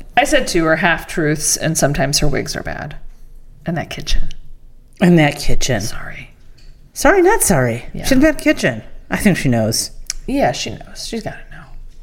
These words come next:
Speaker 2: It came up at the reunion. She knows. All right, what are Chirons? So Chirons are the lower third. When Bravo gives some sort of tongue-in-cheek little thing, it'll be like, "Real estate, not really a real estate agent."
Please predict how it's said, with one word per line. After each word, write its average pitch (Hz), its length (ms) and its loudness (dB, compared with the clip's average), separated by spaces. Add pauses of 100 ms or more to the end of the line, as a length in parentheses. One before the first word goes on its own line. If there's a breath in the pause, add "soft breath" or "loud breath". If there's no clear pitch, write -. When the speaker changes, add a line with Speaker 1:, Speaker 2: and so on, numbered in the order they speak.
(420)
Speaker 2:
It 180 100 -2
came 233 180 4
up - 140 2
at - 80 8
the 135 80 2
reunion. 117 560 -4
She - 180 -2
knows. 107 480 -2 (180)
All 214 80 4
right, 190 160 2
what 269 160 2
are 359 200 2
Chirons? 220 460 0
So 214 80 2
Chirons 403 500 0
are 202 500 4
the 180 200 4
lower 254 340 6
third. 180 540 4 (280 loud breath)
When 175 200 4
Bravo 262 380 4
gives 202 360 4
some 185 160 2
sort 160 180 4
of 139 140 -2
tongue-in-cheek 226 920 4
little 190 240 6
thing, 165 440 4
it'll 151 160 4
be 151 160 4
like, 151 220 2 (340 loud breath)
"Real 226 220 4
estate, 226 500 0
not 165 280 0
really 160 220 6
a 151 80 6
real 175 180 6
estate 185 360 4
agent." 175 640 4